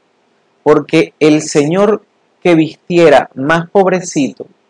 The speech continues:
que entrara al banco podría tener la fortuna más inconmensurable que se me pudiera ocurrir,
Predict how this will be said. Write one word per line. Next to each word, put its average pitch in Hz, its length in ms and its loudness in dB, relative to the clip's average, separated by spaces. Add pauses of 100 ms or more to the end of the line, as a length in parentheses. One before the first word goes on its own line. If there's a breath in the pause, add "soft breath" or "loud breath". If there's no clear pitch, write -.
(380)
que 127 120 2
entrara 151 460 4
al 175 120 2
banco 123 520 -2 (800)
podría 156 440 4
tener 170 500 0
la 156 220 2
fortuna 175 640 0
más 170 320 -2
inconmensurable 156 1300 0
que 165 100 -6
se 139 140 -12
me 123 120 -6
pudiera 120 400 0
ocurrir, 117 440 -4